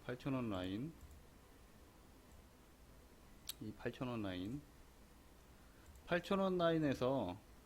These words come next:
또 강하게 차익 실현이 한번 이루어질 것으로 보여지고 있습니다.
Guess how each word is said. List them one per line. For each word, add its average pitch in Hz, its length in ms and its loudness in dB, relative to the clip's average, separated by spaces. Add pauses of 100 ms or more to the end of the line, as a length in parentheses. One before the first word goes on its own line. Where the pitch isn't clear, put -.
(180)
또 - 80 -6
강하게 120 680 2
차익 160 280 0
실현이 135 300 0
한번 107 440 -2
이루어질 101 440 -2
것으로 104 500 0
보여지고 98 340 -2
있습니다. 95 400 -6